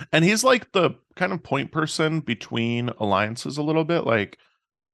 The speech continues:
people talk to him and trust him and give him information, and we haven't so far seen, like,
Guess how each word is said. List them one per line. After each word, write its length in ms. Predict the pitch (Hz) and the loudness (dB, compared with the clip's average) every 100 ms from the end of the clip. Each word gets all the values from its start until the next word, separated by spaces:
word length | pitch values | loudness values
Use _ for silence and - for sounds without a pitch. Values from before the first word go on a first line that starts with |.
| _ | _
people 240 | - 123 120 | -6 -4 0
talk 280 | 117 113 | 2 2
to 60 | 131 | 2
him 120 | 120 | -2
and 100 | 110 | -2
trust 300 | 98 107 - | -2 -2 -2
him 80 | 120 | -6
and 100 | 104 | -4
give 160 | 95 104 | -6 -6
him 100 | 110 | -6
information, 760 | 98 101 98 98 - 131 127 | -6 -6 -4 -4 -4 -4 -4
and 480 | 120 107 98 92 92 _ _ _ _ _ _ _ _ _ _ _ - | -4 -4 -4 -4 -8 _ _ _ _ _ _ _ _ _ _ _ -6
we 160 | 110 110 | -2 0
haven't 400 | 107 117 120 107 | 2 0 0 -4
so 160 | 123 | -6
far 160 | 117 110 | -4 -4
seen, 420 | - 117 110 113 | -4 -4 -2 -2
like, 380 | 110 98 92 | 0 -2 -4